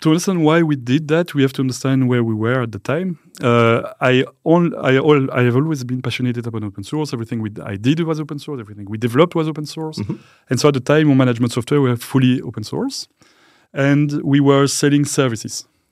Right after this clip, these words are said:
Speaker 1: So we were kind of, uh, asking client, "What do you want?" And we develop everything you want.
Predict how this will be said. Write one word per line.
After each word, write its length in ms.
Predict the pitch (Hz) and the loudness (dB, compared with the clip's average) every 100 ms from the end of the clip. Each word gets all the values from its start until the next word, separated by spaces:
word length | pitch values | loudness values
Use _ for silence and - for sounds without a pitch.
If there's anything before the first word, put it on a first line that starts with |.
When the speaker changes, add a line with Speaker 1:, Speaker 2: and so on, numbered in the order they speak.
| - | -8
Speaker 1:
So 160 | 131 | -2
we 140 | 117 117 | 2 2
were 180 | 113 113 | 2 0
kind 280 | 127 120 | 0 0
of, 180 | 113 - | 0 -2
uh, 220 | 113 110 123 | -4 -4 -4
asking 240 | - 120 | -4 -4
client, 280 | 120 113 110 | -2 -4 -4
"What 80 | 117 | -4
do 60 | |
you 60 | 107 | 0
want?" 320 | 127 147 147 | 2 2 0
And 140 | 139 117 | -4 -6
we 60 | |
develop 260 | 117 120 120 | -4 -4 -4
everything 280 | 107 104 110 | -6 -8 -10
you 100 | 107 | -10
want. 260 | 107 95 | -12 -18